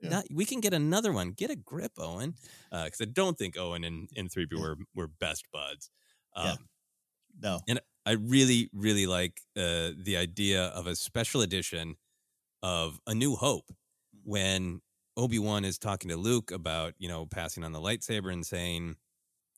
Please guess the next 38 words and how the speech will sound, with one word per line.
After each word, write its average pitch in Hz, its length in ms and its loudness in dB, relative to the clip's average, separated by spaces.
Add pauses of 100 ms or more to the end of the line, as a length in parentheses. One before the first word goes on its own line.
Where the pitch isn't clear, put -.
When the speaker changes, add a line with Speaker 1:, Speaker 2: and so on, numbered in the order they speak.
Speaker 2:
"Your 101 140 -2
uncle 92 140 -2
didn't 98 180 0
want 92 140 -2
you 87 80 -2
to - 60 -8
have 107 240 0
it. 107 120 0
He's, 90 500 -4
uh, 85 260 -6
afraid 90 380 -4
you'd 85 160 -4
follow 87 460 0
old 92 240 -4
Obi-Wan 90 340 -2
on 90 80 -2
some 92 220 -4
damned 87 360 -2
idealistic, 90 480 -4 (120)
uh, 95 200 -2
crusade 107 480 0 (380)
and 139 220 2
take 113 200 2
a 73 60 -8
droid 113 340 2
with." 80 300 -14 (380)
Speaker 1:
Yes. - 440 0
Speaker 2:
<laughs> - 1200 -10
Speaker 1:
Which 180 280 -2
also, 147 280 4
by 135 160 8
the 135 80 4
way, 135 140 4
this 127 200 6
makes 139 180 4
me 120 60 4
think 131 260 2
of, 104 220 -2